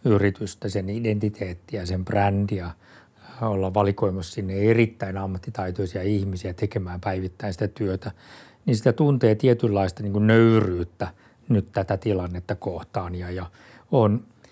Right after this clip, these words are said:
on ensisijaisesti äärimmäisen iloinen siitä, että, että yritys on aina menestynyt hyvin ja siellä olevat ihmiset ovat viihtyneet. Ja, niin kuin, moni meistä on sitä mieltä, että on saanut tehdä tähdellisten asioiden kanssa –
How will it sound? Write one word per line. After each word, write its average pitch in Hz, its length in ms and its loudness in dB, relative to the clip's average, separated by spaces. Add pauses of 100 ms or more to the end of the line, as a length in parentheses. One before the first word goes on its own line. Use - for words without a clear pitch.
(240)
on 113 160 2
ensisijaisesti 123 640 4
äärimmäisen 107 500 2
iloinen 120 480 4
siitä, 104 480 0
että, 90 180 -4
että 110 160 -4
yritys 98 360 -4
on 98 80 -6
aina 90 180 -8
menestynyt 131 640 -4
hyvin 131 320 -2
ja 120 100 -2
siellä 107 260 0
olevat 101 320 -4
ihmiset 101 460 -2
ovat 90 260 -10
viihtyneet. 120 680 0 (380)
Ja, 123 80 4 (320)
niin 120 120 0
kuin, 123 120 -2
moni 127 240 4
meistä 113 360 0
on 98 80 -4
sitä - 180 -6
mieltä, 104 200 -2
että 107 120 -2
on 104 60 -4
saanut 104 320 -4
tehdä 104 220 -4
tähdellisten 104 800 -2
asioiden 92 520 -6
kanssa – - 380 -8